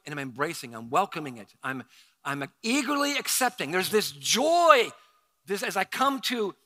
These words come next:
the word of God, as I come to church, as I come to a time of devotions, there's an eagerness to hear and accept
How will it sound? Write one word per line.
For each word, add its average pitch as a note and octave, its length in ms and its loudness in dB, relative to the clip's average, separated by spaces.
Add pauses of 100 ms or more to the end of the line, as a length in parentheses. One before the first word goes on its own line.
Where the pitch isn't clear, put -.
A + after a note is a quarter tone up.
(100)
the F#3+ 80 2
word G#3+ 260 4
of A#3 100 -6
God, A3+ 340 6 (340)
as - 60 -8
I G3+ 40 0
come C4+ 280 0
to B3 80 -6
church, B3+ 600 2
as F3+ 120 -8
I G3+ 40 2
come B3 280 0
to G#3+ 160 0 (180)
a F#3 60 -6
time A#3+ 280 0
of G#3+ 100 -2
devotions, G#3+ 500 -2
there's F#3 200 -4 (240)
an G#3+ 140 2
eagerness C#4 600 0
to - 100 -6
hear C#4+ 680 0 (280)
and F3+ 100 -2
accept - 760 2